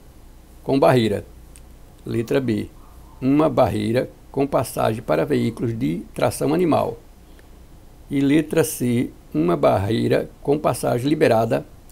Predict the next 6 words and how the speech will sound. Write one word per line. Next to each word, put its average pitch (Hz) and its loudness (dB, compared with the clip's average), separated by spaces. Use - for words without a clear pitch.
apenas 135 0
para 147 0
pedestres. - 0
Vejam 117 -4
a 110 -8
questão. 120 -10